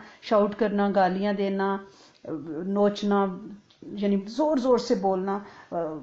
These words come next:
माएँ जो है ना शाउट करती हैं, फिर कहती हैं, "बच्चे शाउट करते हैं।" बच्चों ने सीखा कहाँ से? क्योंकि उन्होंने माँ को देखा, माँ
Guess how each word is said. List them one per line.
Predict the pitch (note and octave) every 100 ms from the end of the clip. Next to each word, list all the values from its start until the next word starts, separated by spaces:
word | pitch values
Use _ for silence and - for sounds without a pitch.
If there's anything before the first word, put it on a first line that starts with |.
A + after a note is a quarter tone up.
| F3 F#3 F#3+ G3
माएँ | G#3 G#3 A3+
जो | B3
है | B3
ना | D4+
शाउट | D#4+ A3+ A3
करती | - A3+ A#3
हैं, | A#3+
फिर | B3
कहती | A#3 C#4+
हैं, | A3
"बच्चे | A3 B3+
शाउट | A#3 G#3+ F3
करते | - F3 - D#3
हैं।" | F3+
बच्चों | G3 G3+ B3
ने | B3+
सीखा | C4 B3+ D4
कहाँ | D4 C4
से? | G3+ A3+ G3+ - _ _ _ _ _ _ _ _ -
क्योंकि | F3+ G#3+
उन्होंने | F3+ F3
माँ | F3+ E3
को | F3 B3
देखा, | G#3+ F3 G#3
माँ | A#3 F#3